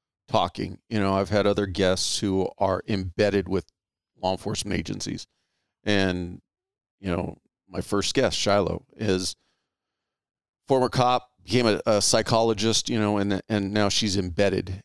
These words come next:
And she says that one of the things that helps with her organization is she's right there. And I, I, I don't, I, I use the analogy, you have to get to the point where you're kind of like the couch in the room.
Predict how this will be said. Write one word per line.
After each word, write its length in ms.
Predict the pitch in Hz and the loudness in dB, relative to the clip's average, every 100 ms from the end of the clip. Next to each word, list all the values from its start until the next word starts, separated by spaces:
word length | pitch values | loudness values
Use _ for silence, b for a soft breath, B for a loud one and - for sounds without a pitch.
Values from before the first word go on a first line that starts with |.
| _ | _
And 460 | 113 104 101 98 - _ _ | 0 2 2 -2 -8 _ _
she 280 | - - 117 | -2 0 2
says 480 | - 110 98 101 - 87 | 2 2 2 0 -6 -4
that 260 | 98 95 92 _ _ _ | 0 0 -2 _ _ _
one 260 | 107 101 123 | -4 0 0
of 80 | |
the 60 | 160 | -2
things 460 | - 131 120 104 98 | -2 0 0 -2 0
that 200 | 107 - _ _ | 0 0 _ _
helps 500 | - 113 110 - - | -2 0 0 -2 -4
with 140 | 104 - | -4 -2
her 140 | 175 | 0
organization 880 | 143 101 98 87 92 92 - 101 101 _ - | 2 0 -2 -2 -2 -2 -4 -6 -8 _ -2
is 400 | 104 101 92 - _ _ _ _ _ _ _ - | 2 2 0 -6 _ _ _ _ _ _ _ -2
she's 380 | - 139 135 | 0 2 0
right 320 | 107 110 104 - | 0 2 0 -2
there. 280 | 104 85 60 _ _ _ _ | 0 0 -2 _ _ _ _
And 320 | 98 - 120 | -6 -2 0
I, 120 | 117 - | 0 0
I, 160 | 120 135 | 0 0
I 80 | 131 | 0
don't, 380 | 123 135 135 98 _ _ - | 0 0 0 -6 _ _ -6
I, 100 | 120 | -2
I 60 | 131 | 0
use 300 | 127 147 170 | 0 0 0
the 80 | 139 | 2
analogy, 540 | 120 113 113 107 101 - _ _ _ _ _ | 4 4 2 0 -4 -8 _ _ _ _ _
you 180 | 120 120 | -2 2
have 220 | 127 180 | 4 2
to 60 | 233 | 0
get 160 | 196 - | -2 0
to 80 | 175 | -2
the 60 | |
point 380 | 123 147 139 143 | -2 0 0 0
where 140 | 117 117 | 0 0
you're 220 | 104 131 | 0 -2
kind 320 | - 139 147 | 0 0 2
of 100 | 117 | 2
like 360 | 113 120 - - | 2 2 -2 -4
the 120 | 107 | -4
couch 600 | - - 127 110 - - | -2 0 0 0 -2 -2
in 120 | 123 | -2
the 80 | 113 | 0
room. 340 | 104 104 87 | 0 0 -4